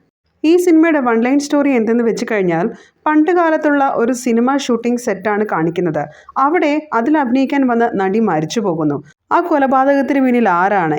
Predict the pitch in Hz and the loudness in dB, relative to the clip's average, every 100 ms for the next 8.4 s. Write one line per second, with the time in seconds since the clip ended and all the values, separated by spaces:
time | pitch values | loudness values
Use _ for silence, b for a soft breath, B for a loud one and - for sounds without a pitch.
0 | 190 208 247 285 269 254 262 254 247 190 | 0 0 2 2 0 0 2 0 0 0
1 | 185 196 220 190 185 - 170 202 208 226 | 0 0 0 0 0 0 0 0 -2 0
2 | 190 180 - 254 254 240 226 214 208 185 | 0 0 0 -2 0 0 0 0 0 -2
3 | 180 180 175 151 151 156 127 - _ _ | -2 -2 -2 -2 -2 -2 -6 -10 _ _
4 | _ _ - 302 311 349 349 311 294 320 | _ _ 0 4 4 4 2 2 2 2
5 | 311 302 302 202 214 233 185 175 202 B | 4 2 2 0 0 0 0 0 0 B
6 | B - 285 294 285 294 339 330 302 285 | B -2 0 2 0 2 0 2 2 2
7 | 294 240 202 208 262 262 262 226 - 240 | 2 2 2 0 0 0 0 -2 0 0
8 | 220 202 170 | 2 2 2